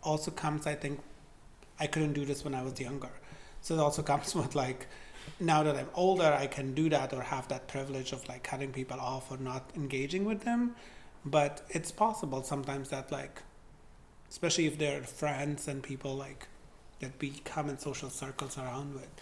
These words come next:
because it's not worth it at times that we constantly have to shrink ourselves, uh, for them to accept us or to see us.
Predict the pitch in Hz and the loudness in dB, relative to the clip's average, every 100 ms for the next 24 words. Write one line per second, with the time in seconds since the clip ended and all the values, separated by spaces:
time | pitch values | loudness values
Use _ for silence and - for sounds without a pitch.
0 | - - - - 156 143 - - - - | -18 -18 -12 -4 0 0 -2 -12 -8 0
1 | 160 156 143 139 - 143 143 - - 135 | 2 2 -2 -6 -8 -12 -12 -10 -6 -6
2 | 131 143 - 139 - - - - 180 165 | -6 -8 -8 -8 -12 -18 -18 -10 -2 -2
3 | - - - 160 151 - 143 143 - 143 | -2 -4 2 4 2 0 -2 -2 -2 -2
4 | - 147 - 139 135 131 139 - 139 147 | -2 -2 -2 -2 -4 -6 -6 -6 -4 -6
5 | 151 - - - - - - - - 139 | -8 -10 -12 -14 -20 -20 -20 -20 -6 -6
6 | 139 151 - 165 160 151 147 143 139 - | -4 -10 -2 4 6 6 2 0 -2 -2
7 | - - - 139 - 143 135 139 - - | -2 -4 -8 -6 -6 -6 -4 -6 -4 -4
8 | 143 139 - - - | -4 -6 -10 -10 -8